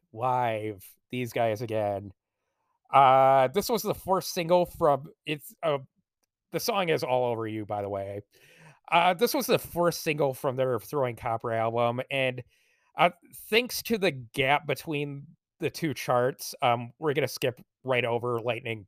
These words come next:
Crashes, which I'm really disappointed by. That was, that was a big hit, like, in the interim between this chart and the last <laughs> one that I did. Um, but out, out of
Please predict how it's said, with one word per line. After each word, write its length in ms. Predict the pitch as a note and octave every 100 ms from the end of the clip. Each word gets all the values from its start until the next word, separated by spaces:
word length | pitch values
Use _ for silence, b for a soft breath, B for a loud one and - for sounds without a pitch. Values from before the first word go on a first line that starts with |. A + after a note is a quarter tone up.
| _
Crashes, 760 | - A#2 A2+ G#2 C#3 B2 B2
which 240 | A#2 A2 B2
I'm 280 | A2 A2+ A2 b b b b b
really 340 | D3+ D#3 C#3+
disappointed 640 | A#2+ A#2 A#2 A2 A2+ A2+
by. 220 | A2+ A2+ A2+
That 160 | C3+
was, 260 | B2 A#2+ -
that 80 | C#3+
was 100 | C3+
a 60 | B2+
big 260 | A#2+ C3
hit, 300 | - C3+ A#2+ _ -
like, 180 | A#2+ A2+ C3
in 100 | A#2+
the 120 | A#2+ -
interim 480 | A#2+ A2+ A#2+ A2 A2
between 480 | G#2+ B2+ A#2 A2 A2 _ _ _ _
this 240 | B2 B2+ -
chart 400 | - C3+ A#2+ -
and 160 | B2+ A#2+
the 80 | A#2
last 400 | A2 A#2 G#2+ -
<laughs> 0 |
one 160 | C3 -
that 160 | F3 -
I 240 | - D#3+ B2+ -
did. 420 | C#3 C3+ B2 - B B B B F3 B
Um, 440 | F3 F#3 E3 C#3+
but 160 | B3 A#3
out, 160 | B3 A#3+ -
out 100 | C4+
of 140 | A3+